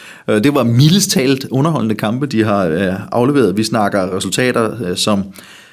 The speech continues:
fem to, fire fire, to to, et fem og fem to. Øh, Airdrie, de spillede også pokalkamp tirsdag aften på udebane, hvor de tabte fire nul. Deres to foregående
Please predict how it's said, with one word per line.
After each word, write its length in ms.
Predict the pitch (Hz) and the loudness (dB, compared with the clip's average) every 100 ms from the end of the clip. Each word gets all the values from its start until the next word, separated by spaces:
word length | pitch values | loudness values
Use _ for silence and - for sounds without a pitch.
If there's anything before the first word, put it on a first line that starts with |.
| _ _ - | _ _ -4
fem 240 | 180 180 | -4 0
to, 340 | 190 - - - _ - | 0 0 -4 -20 _ -18
fire 340 | - 165 156 | -2 2 4
fire, 440 | 180 - 156 185 196 - | 2 2 2 2 -2 -10
to 260 | - 175 165 | -2 -2 0
to, 360 | - 208 - - _ _ - | -2 -2 -4 -18 _ _ 0
et 180 | 180 | 2
fem 440 | - - 175 - - - | 0 -2 -4 -6 -14 -10
og 100 | 120 | -8
fem 360 | - 135 156 | -4 -2 0
to. 400 | - 185 - - - - - - - - - - - - - | 2 2 2 -8 -20 -20 -18 -18 -20 -20 -20 -20 -20 -20 -6
Øh, 500 | 127 127 117 113 110 - | 0 2 2 2 0 0
Airdrie, 460 | 175 220 220 151 - - | 0 2 2 0 -2 -6
de 80 | |
spillede 360 | - 165 117 104 | 0 2 4 2
også 120 | 127 | 0
pokalkamp 580 | 135 - 127 123 113 - | -2 0 0 0 -4 -4
tirsdag 300 | - 117 110 | -2 0 0
aften 320 | 98 - 113 | -2 -4 -4
på 80 | - | -2
udebane, 520 | - 175 233 156 135 139 - _ _ - | 4 4 4 0 -4 -8 -18 _ _ -2
hvor 120 | 113 | -2
de 60 | 92 | 0
tabte 320 | 107 90 - | -4 -6 -2
fire 200 | 123 101 | 0 2
nul. 240 | 95 143 - - _ _ _ _ _ _ - - - | 2 0 -4 -18 _ _ _ _ _ _ -20 -20 -8
Deres 120 | 107 | -6
to 160 | - 120 | -2 -2
foregående 680 | - 123 165 170 139 120 | 0 0 2 2 0 0